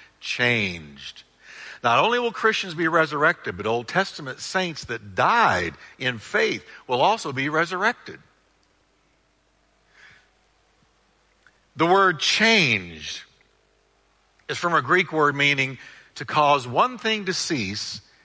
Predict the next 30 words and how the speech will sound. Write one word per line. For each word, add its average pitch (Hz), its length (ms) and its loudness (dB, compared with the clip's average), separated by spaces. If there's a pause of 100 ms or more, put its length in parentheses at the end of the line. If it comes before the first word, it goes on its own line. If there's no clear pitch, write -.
(100)
and 120 100 0
another 131 360 0
to 107 100 -4
take 110 240 -2
its - 160 -16
place. - 600 -10 (1900)
To 151 120 0
exchange 147 640 0
one 139 300 0
thing 101 500 -4
for 110 180 -6
another. 98 420 -6 (1160)
You're 127 120 -8
gonna 123 160 2
put - 200 -4
off 160 240 6
this 147 200 -6
old 143 280 -2
body 87 520 0 (180)
with 95 200 -14
the 90 80 -10
weight 127 480 -2
issues 110 760 -8
and 78 120 -18
the 78 220 -20
aches 120 540 -2
and 82 180 -18
the 151 80 -18
pains 123 960 -4 (720)
and, 98 580 0